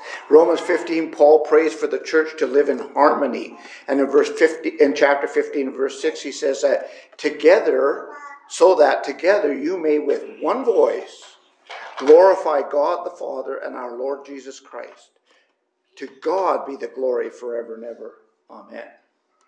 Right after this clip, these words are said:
The Hebrews had a great number of names for God. Did you, do you know that?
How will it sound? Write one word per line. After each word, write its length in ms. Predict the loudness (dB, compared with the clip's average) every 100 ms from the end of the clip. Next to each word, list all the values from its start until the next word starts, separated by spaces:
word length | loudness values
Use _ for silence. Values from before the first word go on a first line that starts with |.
| _ _ _ -20 -20 _ _ _ _ _ _ _ _ _
The 80 | -4
Hebrews 460 | 2 4 6 4 4
had 160 | 2
a 100 | 2
great 300 | 0 0 0
number 360 | -4 -6 -4 -4
of 160 | -6 -8
names 340 | -6 -6 -10
for 160 | -14 -12
God. 300 | -10 -10 -14 -20 -16
Did 160 | -12
you, 240 | -10 -10 -8
do 80 | -6
you 140 | -4
know 160 | -2 -2
that? 400 | -4 -6 -10